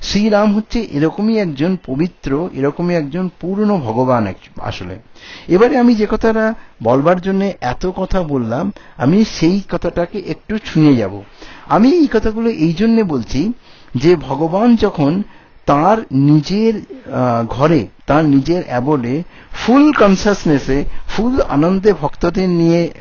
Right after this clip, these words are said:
বিরাজ করেন, ভক্তদের নিয়ে থাকেন, তখন তার অবতার হয়ে এই পৃথিবীতে এসে কষ্ট করা দরকার কি? আসলে সেইটাকে আমাদের বোঝার জন্য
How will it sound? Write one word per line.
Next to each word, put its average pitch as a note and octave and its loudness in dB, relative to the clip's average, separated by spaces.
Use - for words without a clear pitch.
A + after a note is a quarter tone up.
বিরাজ B2 0
করেন, B2+ -2
ভক্তদের C#3 -4
নিয়ে D#3 0
থাকেন, C3 -4
তখন A3 2
তার A3+ 2
অবতার F#3+ 0
হয়ে F#3+ 0
এই F#3 2
পৃথিবীতে G3+ -4
এসে F#3+ 0
কষ্ট E3+ -2
করা F3+ 0
দরকার D#3 0
কি? G2 -8
আসলে F#3+ 2
সেইটাকে F#3 2
আমাদের E3 0
বোঝার D#3+ -4
জন্য E3+ 0